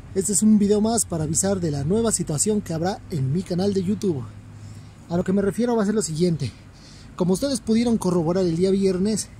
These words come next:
gracias, gracias a la buena fortuna de un técnico, de un nuevo cerebro y de una nueva capturadora,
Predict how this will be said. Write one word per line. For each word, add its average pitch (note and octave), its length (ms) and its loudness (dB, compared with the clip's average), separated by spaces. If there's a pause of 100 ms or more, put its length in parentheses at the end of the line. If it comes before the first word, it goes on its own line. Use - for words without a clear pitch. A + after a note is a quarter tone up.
(280)
gracias, - 440 0 (300)
gracias A3+ 340 2
a F3+ 40 2
la F#3 80 2
buena G#3+ 240 2
fortuna G3 400 2
de F#3 100 2
un G#3 120 2
técnico, F3 600 0 (100)
de D3+ 80 -2
un F#3 160 2
nuevo F3+ 220 2
cerebro D#3+ 400 0
y C#3 40 -2
de C3+ 100 -2
una F3+ 180 0
nueva F3+ 240 0
capturadora, D3+ 640 -2